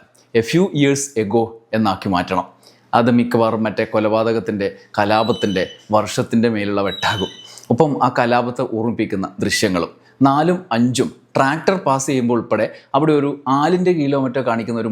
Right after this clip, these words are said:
മതചിഹ്നത്തിൻ്റെ വിഷ്വലുകൾ ഏതാണെന്ന് പറയണ്ടല്ലോ. ആറാമത്തേത് മസൂദും സയ്യിദ് മസൂദും അച്ഛനും മകനും തമ്മിലുള്ള സംഭാഷണ ഭാഗം. അതിൽ വലിയ കാര്യങ്ങളൊക്കെ പറയുന്നുണ്ട്. ഈ,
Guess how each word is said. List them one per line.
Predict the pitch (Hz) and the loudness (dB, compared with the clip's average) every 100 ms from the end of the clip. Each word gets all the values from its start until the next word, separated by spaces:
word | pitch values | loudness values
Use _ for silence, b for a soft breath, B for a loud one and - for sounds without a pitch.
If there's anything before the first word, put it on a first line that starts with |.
| 110 | 0
മതചിഹ്നത്തിൻ്റെ | 113 147 143 120 117 107 104 - 101 | 2 0 2 0 0 -2 -4 -4 -6
വിഷ്വലുകൾ | - 101 92 85 - b b b 113 | -2 0 2 0 -4 b b b 2
ഏതാണെന്ന് | 113 120 117 117 117 | 4 4 2 0 0
പറയണ്ടല്ലോ. | 107 110 104 85 - _ _ 117 | -2 -2 -4 -6 -10 _ _ 0
ആറാമത്തേത് | 131 160 151 127 120 113 - 127 | 2 0 -2 -4 -6 -6 -4 -4
മസൂദും | - 160 147 160 - - | 0 0 2 0 -4 0
സയ്യിദ് | 135 156 156 143 | 2 2 0 -2
മസൂദും | 120 117 98 - | -4 -4 -6 -8
അച്ഛനും | 104 147 143 117 | -6 -2 2 2
മകനും | 107 127 - B B B 131 | 2 0 0 B B B 2
തമ്മിലുള്ള | 120 113 110 - | 2 2 0 0
സംഭാഷണ | 107 107 117 113 123 98 | 0 2 0 0 -6 -4
ഭാഗം. | 90 92 - b b - 107 | -2 -2 -4 b b -4 0
അതിൽ | 117 110 | 2 2
വലിയ | 107 120 135 | 2 2 2
കാര്യങ്ങളൊക്കെ | 101 104 104 104 90 95 | 0 -4 -6 -6 -6 -4
പറയുന്നുണ്ട്. | 92 92 87 - b b _ | -4 -4 -6 -8 b b _
ഈ, | 113 | 2